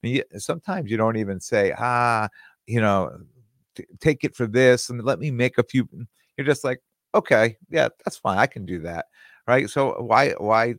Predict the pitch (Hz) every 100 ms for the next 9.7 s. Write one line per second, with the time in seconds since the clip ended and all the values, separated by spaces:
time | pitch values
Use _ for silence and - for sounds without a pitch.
0 | - 127 92 - 107 - 82 - 101 -
1 | 107 107 110 110 104 - 117 - 117 101
2 | 98 - - _ 113 113 113 - 117 110
3 | 104 98 104 120 143 107 101 101 104 110
4 | 120 120 104 101 92 117 - 90 82 120
5 | 113 98 92 113 101 - - - 107 92
6 | 107 120 117 92 98 - - 120 - 87
7 | 87 85 95 - 71 71 71 - - 87
8 | 80 78 - 87 - 90 85 - 76 -
9 | - - - - 156 147 -